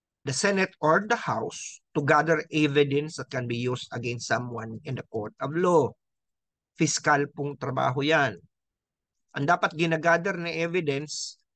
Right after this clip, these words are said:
ng Senado sa mga hearings nito, ng Kongreso, kung ano yung mga kulang sa batas para yun i-plug.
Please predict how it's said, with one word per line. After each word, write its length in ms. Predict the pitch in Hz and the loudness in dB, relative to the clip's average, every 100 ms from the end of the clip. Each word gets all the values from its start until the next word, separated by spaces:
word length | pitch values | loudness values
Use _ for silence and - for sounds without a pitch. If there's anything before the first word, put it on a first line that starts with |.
| _ - | _ -6
ng 160 | 147 | -4
Senado 480 | 156 185 185 165 147 | -2 2 4 4 2
sa 80 | 151 | 0
mga 240 | 143 139 | -6 -4
hearings 480 | 143 165 175 175 - | -2 0 0 -4 -4
nito, 240 | 208 226 190 185 143 | 0 4 4 4 0
ng 160 | 120 - | -4 -10
Kongreso, 720 | 120 127 185 180 92 87 - _ _ _ _ _ _ - | -8 -4 -2 -2 -6 -12 -14 _ _ _ _ _ _ -2
kung 160 | 208 208 | 0 2
ano 160 | 196 | 4
yung 240 | 220 214 208 | 4 4 2
mga 160 | 190 | 0
kulang 400 | 185 196 208 202 | 2 2 2 -2
sa 80 | - | -4
batas 400 | 175 - 131 - | -4 -2 -4 -4
para 240 | - 156 | -4 -2
yun 240 | 156 156 156 | -2 -4 -6
i-plug. 640 | 151 180 220 196 143 120 | -8 2 4 4 2 -8